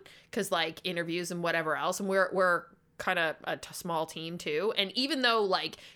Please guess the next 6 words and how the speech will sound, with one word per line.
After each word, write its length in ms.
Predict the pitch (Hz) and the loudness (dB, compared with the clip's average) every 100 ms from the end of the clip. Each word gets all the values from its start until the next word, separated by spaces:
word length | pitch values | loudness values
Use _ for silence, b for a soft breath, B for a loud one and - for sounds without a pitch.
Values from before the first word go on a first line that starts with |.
| - | -8
when 280 | 180 247 349 | 4 4 4
the 160 | 359 - 170 - | 0 -4 -8 -2
interview 400 | 339 294 240 233 | 2 2 2 2
is 100 | 202 | 4
actually 320 | 185 208 214 | 4 2 0
recording, 720 | 180 175 - 185 202 262 330 | 0 0 0 2 4 2 0